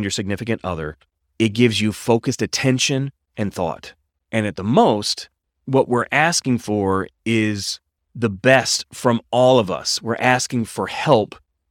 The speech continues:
and for wisdom. That's something I pray for often, folks. I pray for wisdom. I pray to God, "Please help me in this situation. Help me to understand what I need to know.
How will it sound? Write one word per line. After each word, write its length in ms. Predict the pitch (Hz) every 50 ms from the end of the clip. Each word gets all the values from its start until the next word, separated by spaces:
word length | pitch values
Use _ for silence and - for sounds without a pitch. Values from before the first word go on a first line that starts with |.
| _ -
and 140 | 117 113 -
for 140 | 120 113
wisdom. 500 | 107 107 117 117 104 95 - 80 69 62 _ _ _ _ _ _ _ -
That's 180 | 165 190 196 -
something 260 | - 156 160 131 104
I 140 | - 139 143
pray 240 | - - - 139 135
for 280 | - - 127 127 127 - _
often, 540 | - 110 113 127 135 131 - 131 113 95 85
folks. 480 | - - 95 92 98 - - - - - _ _ _ _ _ _ _ _ -
I 140 | 117 135 151
pray 300 | - - - 131 127 127
for 340 | - - 113 110 110 92 -
wisdom. 500 | - - 113 127 127 113 - 95 87 92 -
I 140 | - 127 127
pray 220 | - - 160 147
to 80 | 127 113
God, 260 | 123 123 113 104 - _
"Please 600 | - - - - 120 135 143 139 127 113 95 - - - _ _
help 240 | _ - - 131 -
me 80 | 131 123
in 40 | 120
this 120 | 117 -
situation. 440 | - 123 113 - 107 107 98 - 95
Help 160 | 92 139 139
me 120 | 135 131
to 100 | 113 127 - -
understand 760 | 127 123 123 110 117 - - - 135 127 123 113 107 - - - - -
what 160 | 113 117 117
I 60 | 113
need 240 | 113 117 117 113 -
to 100 | - 113
know. 260 | 113 113 101 95 -